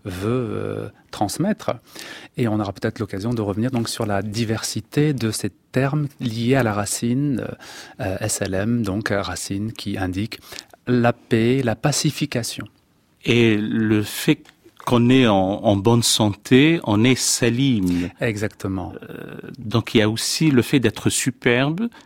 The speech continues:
Speaker 2: et le fait d'être sans défaut
Speaker 1: Exactement,
Speaker 2: apparent.
Speaker 1: sans trouble, tout à fait.
Speaker 2: Et sans trouble.
Speaker 1: Justement, quand je pensais à certains termes, euh, du Coran tout à l'heure, je pensais notamment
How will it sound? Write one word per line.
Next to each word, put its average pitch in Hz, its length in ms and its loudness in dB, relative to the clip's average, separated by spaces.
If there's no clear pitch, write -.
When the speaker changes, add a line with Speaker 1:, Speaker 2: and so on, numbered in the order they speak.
Speaker 2:
et 113 80 2
le 104 120 2
fait 147 320 -2
d'être 113 520 0
sans - 500 4
défaut 127 540 6
Speaker 1:
Exactement, 117 280 4
Speaker 2:
apparent. 98 180 4
Speaker 1:
sans 135 200 2
trouble, 92 420 -4
tout - 160 -8
à 113 100 -2
fait. 127 80 -2
Speaker 2:
Et 104 60 2
sans 117 180 2
trouble. - 420 -2
Speaker 1:
Justement, 107 520 -2
quand 120 140 0
je 117 80 0
pensais 135 420 2
à 101 400 -2
certains 107 320 -2
termes, 113 400 0
euh, 95 300 -6
du 98 120 -14
Coran 104 240 -4
tout - 160 -10
à 104 80 0
l'heure, 131 160 2
je 117 80 -4
pensais 117 300 -2
notamment 113 580 -2